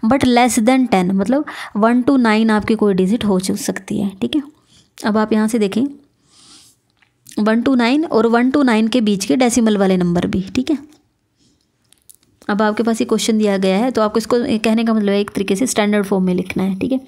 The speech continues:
तो अब आप यहाँ से देखें, हम इसको ओपन करते हैं। देखो यहाँ से क्या लिखा हुआ है मेरे पास,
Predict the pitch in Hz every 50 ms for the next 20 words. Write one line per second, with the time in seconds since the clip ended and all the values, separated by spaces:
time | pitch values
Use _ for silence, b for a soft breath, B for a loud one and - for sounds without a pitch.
0 | B B B B B B B B B B B B - 226 214 220 220 220 226 220
1 | 214 214 208 233 208 190 190 190 208 262 277 - - _ _ _ _ _ _ _
2 | _ _ _ _ _ _ _ _ _ _ _ _ _ _ _ _ _ _ _ _
3 | _ _ _ _ _ _ - - B B B B B 233 220 220 214 - - 233
4 | 220 220 226 226 233 220 214 202 - 220 220 226 226 254 233 220 214 208 214 -
5 | 226 220 220 208 208 202 202 214 202 196 196 196 190 190 190 208 226 277 -